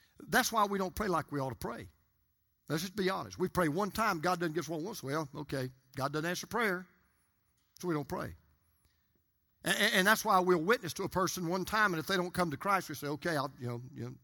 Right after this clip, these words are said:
turn or burn. It's your problem. I'm, I'm out of here." We lose patience. Now, I wanna wrap this up by saying this. And again, I've been talking to me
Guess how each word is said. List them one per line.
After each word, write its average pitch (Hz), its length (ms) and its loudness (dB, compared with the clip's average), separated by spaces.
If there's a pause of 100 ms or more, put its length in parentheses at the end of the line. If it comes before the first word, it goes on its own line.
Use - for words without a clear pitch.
(240)
turn 135 200 -6
or 156 40 -8
burn. 147 360 -4 (460)
It's - 80 -18
your 131 80 -6
problem. 127 380 -4 (280)
I'm, 120 120 -6
I'm 123 260 -4
out 131 160 0
of 101 60 -4
here." 98 180 -8 (960)
We 143 80 0
lose 139 160 0
patience. - 600 -8 (360)
Now, 120 260 2 (1000)
I 127 40 -6
wanna 170 140 0
wrap 175 180 2
this 143 200 -6
up 160 120 -8
by 113 120 -4
saying 117 300 -4
this. 92 220 -10
And 120 100 -6
again, 135 140 -2
I've 185 100 -4
been 180 100 -6
talking 131 340 -8
to 104 60 -8
me 92 240 -8